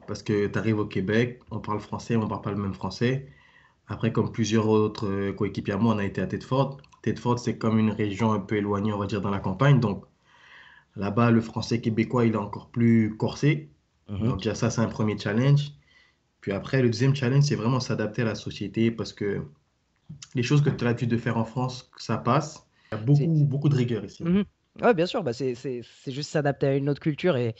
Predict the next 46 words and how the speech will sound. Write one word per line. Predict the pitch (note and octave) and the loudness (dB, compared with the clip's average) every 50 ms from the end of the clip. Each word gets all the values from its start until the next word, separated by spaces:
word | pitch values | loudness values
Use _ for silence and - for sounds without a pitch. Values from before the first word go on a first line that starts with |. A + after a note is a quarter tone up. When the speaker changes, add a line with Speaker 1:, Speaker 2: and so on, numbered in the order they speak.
| - - A2 | -14 -20 -20
Speaker 1:
C'est | G#2+ - | -12 -4
ça. | - | -2
Speaker 2:
et | C#3+ | -2
je | C#3 - | -2 0
comprends. | D#3+ D#3+ C#3+ F2+ C#3 C3+ - _ - - - - - - - | -2 -4 -2 -2 -4 -6 -6 _ -18 -20 -20 -20 -8 0 2
Euh, | C#3 C#3+ C#3+ C#3+ C#3+ C#3 C#3 C#3+ C#3+ C#3+ C#3+ C#3+ C#3+ C#3+ C#3 C3+ - | 4 4 6 6 4 4 2 2 0 0 0 0 0 0 -2 -2 -2
mais | D#3 D#3 D#3+ D#3 | 0 2 4 4
du | D3 D#3 E3+ | 4 2 -2
coup, | - - F#3+ G3+ G3+ F#3+ | -2 0 2 2 4 4
ouais, | D3+ E3 E3+ - | 4 4 4 4
c'est, | - - D3 C3+ C3+ B2+ | 2 0 0 0 0 -2
c'est, | A#2 - - | -4 -8 -10
et | - F2+ C3+ C3 B2+ | -6 -4 -4 -2 -2
cette | B2 - C#3+ - | -4 -6 -8 -6
transition | - B2 - F#3 F#3 D#3+ E3+ F3 - - F#3 E3+ | -6 -4 -2 -2 0 0 0 -2 0 0 0 0
un | D#3+ | 0
petit | C#3 - - D#3 | 0 -2 -6 -4
peu, | - D3 D#3+ | 0 2 4
euh, | E3 D#3+ D3 C#3+ C#3+ | 6 6 6 6 4
vers | B2+ B2+ C3+ B2+ | 4 2 2 2
le | C#3 C#3 | 2 0
Canada, | C3 - C#3 C#3 C3+ C3+ E3 F3+ F3+ - - - - | 0 0 0 2 2 2 2 2 0 -2 -10 -10 -8
est-ce | - - | -8 -4
que | - | -4
t'as | A#3+ - F#3+ E3 | 0 0 0 0
senti | - - D#3+ D3+ - - G3 G3+ G3 | 2 2 0 0 0 -2 0 0 2
une, | E3+ D3 C#3+ | 2 2 2
une, | C3 B2+ A#2+ A#2+ B2 A#2+ A#2+ B2 B2+ B2 A#2+ G#2+ | 2 2 2 2 2 0 0 0 0 -2 -2 -4
une, | - C#3 C3 B2 A#2 A2+ G#2+ - | -2 -2 0 0 0 0 0 0
une | C#3+ C#3+ C#3 | 0 0 0
différence | C3+ C#3 D#3+ - - E3 D3 D#3 F3+ - - - - | 0 0 -2 2 2 4 4 4 2 0 -4 -8 -8
entre | A#2+ C3 - - - D3+ D3 C#3+ C#3+ - _ _ _ _ - | -8 -8 -6 -4 0 0 0 0 -2 -4 _ _ _ _ 2
Thetford | E3 D#3+ - - - E3 D#3+ F3 G3+ F#3+ E3 C#3+ - - _ _ _ - | 2 2 2 2 4 4 6 6 4 4 2 -2 -2 -8 _ _ _ 0
et, | C#3 D3 D3+ D#3 - | 2 2 2 2 2
euh, | B2 B2 B2 A#2+ B2 B2 B2+ C3 B2+ B2 A#2+ | 0 0 2 2 0 0 -2 -2 -2 -2 -2
H | - C#3 - - | -2 -2 -2 -2
E | D3+ | -2
C | - D#3+ D3+ | 0 0 2
Montréal, | D3+ C#3+ B2+ C3+ B2 A#2 G#2+ G#2+ - | 2 2 2 4 2 2 0 -4 -6
quoi, | - B2+ | -8 -8
parce | G#2 G#2 - | -6 -6 -4
que | - A2+ | -6 -4
t'es | - A#2+ A2+ | -4 -4 -2
passé | - A#2+ A#2 - C#3+ C3 | -2 -2 -2 -2 -2 0
par | - B2 A2+ | 0 0 0
Montréal ? | A#2 A#2 A#2 A#2 A2 G2 F#2+ | 0 0 0 0 0 -2 -4